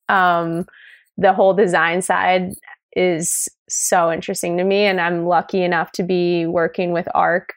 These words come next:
closely on developing a little bit of a prototype for this year, and then we have, um, a strategy for the following year in terms of, uh,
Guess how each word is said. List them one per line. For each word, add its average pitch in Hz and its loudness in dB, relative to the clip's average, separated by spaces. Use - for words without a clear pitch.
closely 190 0
on 180 0
developing 190 2
a 190 0
little 190 4
bit 185 4
of 185 2
a 180 4
prototype 185 2
for 185 2
this 180 0
year, 220 4
and 196 2
then 180 0
we 175 -2
have, 175 -2
um, 85 -4
a 98 -4
strategy 180 0
for 175 2
the 170 0
following 180 2
year 180 2
in 180 -2
terms 175 -4
of, 175 -2
uh, 165 0